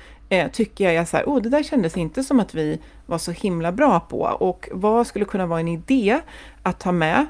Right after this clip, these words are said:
till rätt forum i din organisation kring ett förslag på en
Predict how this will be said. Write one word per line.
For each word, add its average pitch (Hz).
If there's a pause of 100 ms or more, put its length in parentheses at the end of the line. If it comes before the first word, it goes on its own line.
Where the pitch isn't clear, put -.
(120)
till 202
rätt 156
forum 165
i 165
din 254
organisation 175 (320)
kring 175
ett 160
förslag 156
på 151 (280)
en 156